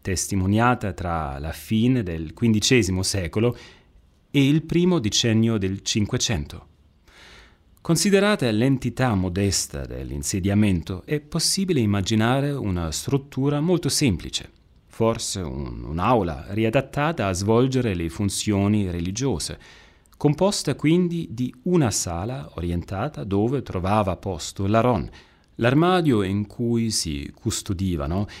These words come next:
i rotoli della Torah. Nessuno sa con certezza quando si configurò la tipologia architettonica della sinagoga all'interno del mondo ebraico.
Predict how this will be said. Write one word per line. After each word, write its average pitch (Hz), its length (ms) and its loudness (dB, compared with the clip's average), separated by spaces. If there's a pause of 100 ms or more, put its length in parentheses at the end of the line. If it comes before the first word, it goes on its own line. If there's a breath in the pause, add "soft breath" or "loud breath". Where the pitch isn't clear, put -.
(140 loud breath)
i 156 140 4
rotoli 127 480 0
della 87 220 -2
Torah. 104 440 -4 (1700 soft breath)
Nessuno 180 380 6
sa 143 320 4
con 95 180 -6
certezza 101 720 -2
quando 123 480 4
si 90 180 -4
configurò 98 760 -2
la 90 180 -2
tipologia 117 760 2
architettonica 156 880 0
della 95 220 -2
sinagoga 107 640 0
all'interno 104 680 0
del 110 180 0
mondo 87 380 0
ebraico. 92 680 -2